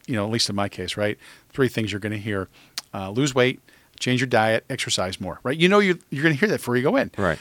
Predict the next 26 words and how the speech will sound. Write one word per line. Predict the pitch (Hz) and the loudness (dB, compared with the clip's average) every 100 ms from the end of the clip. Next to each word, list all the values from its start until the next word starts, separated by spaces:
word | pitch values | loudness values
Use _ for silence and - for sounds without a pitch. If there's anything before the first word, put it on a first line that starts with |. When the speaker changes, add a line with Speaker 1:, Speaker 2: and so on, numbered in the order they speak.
| - - | -4 2
Speaker 1:
And | 160 | 6
then | 180 170 | 6 6
you | 165 | 4
get | 147 165 | 2 2
your | 139 123 | 2 2
debrief | 131 131 127 127 | 2 4 2 2
with | - | -2
your | 123 | -2
doctor, | 110 98 101 120 | 4 4 4 0
and | 110 | 0
he | 110 | 0
tells | 110 107 | 0 2
you | 110 | -2
what | - | -2
your | 107 | -2
numbers | 104 104 | -2 0
are | 107 104 | 0 0
for | 117 | -2
cholesterol | - 107 104 - 104 98 101 | -6 -4 -4 -4 -4 -2 -2
and | 104 | -4
blood | 101 98 | -6 -6
pressure | 107 104 104 98 | -6 -4 -4 -4
and | |
all | 95 95 | -4 -6
that | 90 90 | -4 -4
stuff. | - 71 - | -4 -6 -10